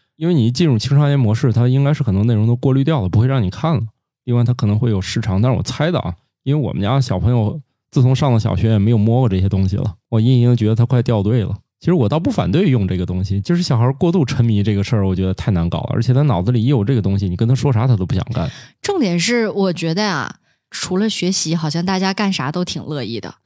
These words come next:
Speaker 1: 那当然。
Speaker 2: 以前我小的时候，我们没有这么多的屏幕，对吧？没有什么各种能玩的东西的时候，你蹲在马桶上上厕所的时候，看一说明书都能看好久呢。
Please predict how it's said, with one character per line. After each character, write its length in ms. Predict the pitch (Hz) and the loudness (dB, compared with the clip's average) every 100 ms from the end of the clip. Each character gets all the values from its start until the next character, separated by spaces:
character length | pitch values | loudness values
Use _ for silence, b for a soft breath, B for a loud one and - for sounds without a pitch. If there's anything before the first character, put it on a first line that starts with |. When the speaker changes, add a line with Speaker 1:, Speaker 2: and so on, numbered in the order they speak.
| - | -2
Speaker 1:
那 100 | 147 | 0
当 140 | 90 | 0
然。 100 | - | 0
Speaker 2:
以 100 | 202 | -2
前 320 | 196 214 208 | 0 2 2
我 140 | 208 202 | 0 0
小 160 | 214 | 0
的 160 | 160 165 | -2 -2
时 100 | 165 | -2
候， 140 | 180 | -2
我 100 | 165 | -2
们 140 | 139 156 | -4 -4
没 140 | 165 | -2
有 180 | 196 185 | -2 -2
这 140 | 165 | -2
么 100 | 175 | -4
多 140 | 156 160 | -2 -2
的 100 | 165 | -2
屏 240 | - 147 | -4 -4
幕， 320 | 160 175 156 - | -2 -2 -4 -6
对 100 | 151 | -8
吧？ 160 | 98 73 | -6 -4
没 120 | 170 | -2
有 180 | 196 165 | -2 -2
什 140 | 139 | -4
么 200 | 139 143 147 | -4 -6 -6
各 140 | - | -6
种 240 | 165 147 - | -4 -6 -6
能 160 | 165 160 | -4 -2
玩 200 | 156 120 | -2 -2
的 80 | 160 | -4
东 220 | 156 151 | -4 -4
西 100 | 156 | -4
的 140 | 143 | -4
时 140 | 143 - | -6 -8
候， 260 | 180 151 B B B B | -6 -8 B B B B
你 160 | 190 185 | -4 -2
蹲 200 | 196 254 | -2 0
在 220 | 254 214 | 0 0
马 220 | 190 190 | -2 -2
桶 180 | 208 175 | -2 -2
上 160 | 180 196 | -2 -2
上 180 | 214 | -2
厕 140 | 208 208 | -4 -4
所 160 | 165 | -6
的 80 | 117 | -6
时 80 | 156 | -4
候， 80 | 180 | -4
看 220 | - 220 | -2 0
一 40 | |
说 160 | 208 220 | 0 0
明 160 | 202 208 | 0 0
书 220 | 208 240 | 2 2
都 120 | 247 | 2
能 120 | 247 | 2
看 180 | 233 262 | 2 0
好 220 | 247 220 | 2 0
久 240 | 220 254 165 | 0 -2 -2
呢。 260 | 185 185 | -4 -4